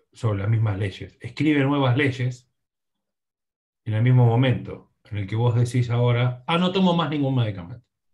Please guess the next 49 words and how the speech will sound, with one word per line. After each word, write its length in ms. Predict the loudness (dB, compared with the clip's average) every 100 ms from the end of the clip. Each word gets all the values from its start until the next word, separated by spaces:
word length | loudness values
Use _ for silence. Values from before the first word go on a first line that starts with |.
| _ _ _ -20 -20 _
Ah, 240 | 0 4
es 60 | 4
buenísimo, 360 | 4 2 2 0
entonces 220 | 0 0
me 80 | 2
quedo 160 | 0
solo, 280 | 2 0 0
no, 100 | 0
no 100 | 0
necesito 280 | 0 -2 -4
a 20 | -4
nadie. 220 | -2 -2
¿Viste 240 | -2 -2
que 60 | -2
yo 120 | -2
tenía 220 | -2 -4
razón? 440 | -4 -4 -6 -6 -12 _ _ _ _ _ _
Al 120 | -6
final 320 | 0 2 2
todos 140 | 2 2
los 80 | 4
hombres 240 | 2 2
son 100 | 0
iguales. 420 | 0 0 -2 -8 -18 _ _ _ _ _ _
"Ah, 180 | -4 -2
que 80 | -2
se 80 | -4
vayan 260 | -2 0 0
a 80 |
cagar". 400 | 0 -2 -4 -14 _ _
No 100 | -2
los 120 | 0
quiero 200 | 0 0
más, 180 | -2 -10 _ -6
chao". 380 | -4 -4 -10 _ _ _ _ _
No, 440 | -4 0 2 2 2
no, 140 | 0
las 140 | 2 0
mujeres, 320 | 2 0 0
no, 180 | 0 0
déjame, 360 | -2 -2 -2
ya, 180 | 0 -2
déjame 380 | -2 -6 -2 -2
joder, 200 | 0 0
mejor 240 | 0 0 0
solo 300 | 2 2 2
que 80 |
mal 120 | 2 2
acompañado. 560 | 2 0 0 0 -4